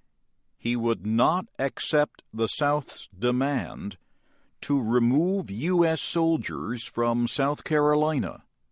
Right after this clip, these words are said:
The soldiers defended a base in Charleston Harbor called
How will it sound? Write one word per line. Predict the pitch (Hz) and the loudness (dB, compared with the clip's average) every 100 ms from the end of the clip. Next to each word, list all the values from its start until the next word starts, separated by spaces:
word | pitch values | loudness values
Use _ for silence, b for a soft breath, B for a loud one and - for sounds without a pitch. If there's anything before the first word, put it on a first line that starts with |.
| _ _ _ _ _ _ _ _ _ _ _ - | _ _ _ _ _ _ _ _ _ _ _ -18
The | - | -14
soldiers | - 98 127 107 92 98 - | -6 -2 -2 -2 -4 -4 -4
defended | 98 - 139 135 113 110 | -6 -2 -2 2 2 2
a | 98 | 0
base | 76 78 131 147 - - | -2 0 0 0 -6 -6
in | 120 104 104 | -4 0 -2
Charleston | - 156 156 143 - 110 | -2 0 0 -2 -4 -4
Harbor | 98 160 113 90 107 | -2 -4 -2 -2 -2
called | - 120 120 123 113 | -2 0 0 0 -4